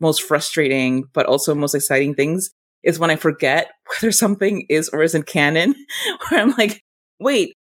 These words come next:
what, what?" You know, I'm watching the, a show or, like, reading a book and I'm like, "Wait, why are they doing this? Didn't they already, oh, wait, no, that was in this fic that I read."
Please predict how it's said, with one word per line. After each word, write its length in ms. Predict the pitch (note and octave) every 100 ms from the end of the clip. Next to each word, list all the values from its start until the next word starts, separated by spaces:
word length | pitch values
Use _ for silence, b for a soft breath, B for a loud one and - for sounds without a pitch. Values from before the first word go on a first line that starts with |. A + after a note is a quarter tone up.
| -
what, 180 | G#3+ G3
what?" 200 | G#3 -
You 200 | G3 G3+
know, 100 | E3+
I'm 100 | F3
watching 300 | F#3 A3+ G3
the, 220 | F3+ D#3
a 60 | G3
show 340 | - F3+ F3+
or, 140 | D#3+ C#3
like, 220 | C3 -
reading 260 | D#3+ D#3+
a 40 | D3+
book 220 | D#3+ D#3+
and 60 | D#3+
I'm 60 |
like, 140 | D#3+ A#3
"Wait, 160 | A3+
why 220 | D#3+ F3
are 120 | G#3 A3+
they 120 | G#3+
doing 280 | A3 C4+ G#3+
this? 160 | E3+
Didn't 200 | F3+ A3
they 120 | A3+
already, 160 | A#3 A3
oh, 140 | G3+ G#3+
wait, 240 | G3+ F3+
no, 280 | F#3 F#3 D3
that 160 | D#3 E3+
was 140 | E3+
in 60 | E3+
this 160 | D3+
fic 140 | - D#3+
that 100 | D3+
I 80 | C#3
read." 460 | C#3 - E3 A3